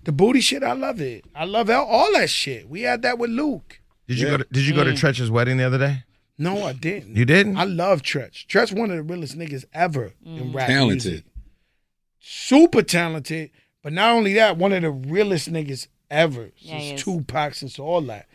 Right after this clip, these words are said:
Speaker 4: Mm-hmm.
Speaker 1: So, you know, I salute Treach. You know what I'm saying?
Speaker 3: So, I like to watch a lot of films on T V, man. I'm watching Snowfall.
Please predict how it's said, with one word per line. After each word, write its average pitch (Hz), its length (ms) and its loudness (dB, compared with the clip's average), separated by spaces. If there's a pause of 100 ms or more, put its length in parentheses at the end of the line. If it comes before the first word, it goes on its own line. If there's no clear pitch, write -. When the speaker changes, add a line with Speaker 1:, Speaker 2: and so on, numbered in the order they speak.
Speaker 4:
Mm-hmm. 160 280 -12
Speaker 1:
So, 151 160 -6
you 139 180 -4
know, 151 200 -2
I 151 160 0
salute 160 500 -4
Treach. - 560 0 (100)
You 131 100 -12
know 143 100 -6
what 151 60 -6
I'm 143 60 -6
saying? 160 320 -4 (100)
Speaker 3:
So, 135 420 0 (1000)
I 180 100 2
like 175 200 4
to 127 60 0
watch 117 240 4
a 113 40 2
lot 107 180 2
of 98 120 -2 (200)
films 107 380 -2
on 95 140 -8
T 104 240 -6
V, 101 220 -4
man. 98 260 -2
I'm 110 80 -2
watching 98 320 -2
Snowfall. 101 960 -2